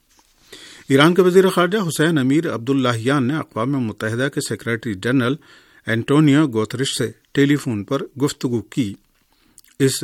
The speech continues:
گفتگو کے بعد انہوں نے اپنے انسٹاگرام پیج پر لکھا کہ اس گفتگو میں مختلف عالمی مسائل کے سلسلے میں مشترکہ کوششوں اور ساتھ ہی جوہری ہتھیاروں کے عدم پھیلاؤ کے معاہدے کے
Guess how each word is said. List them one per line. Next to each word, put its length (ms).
گفتگو 380
کے 100
بعد 240
انہوں 220
نے 100
اپنے 320
انسٹاگرام 640
پیج 340
پر 100
لکھا 340
کہ 100
اس 280
گفتگو 340
میں 160
مختلف 540
عالمی 400
مسائل 440
کے 140
سلسلے 400
میں 120
مشترکہ 480
کوششوں 520
اور 100
ساتھ 420
ہی 80
جوہری 440
ہتھیاروں 440
کے 120
عدم 260
پھیلاؤ 400
کے 120
معاہدے 440
کے 100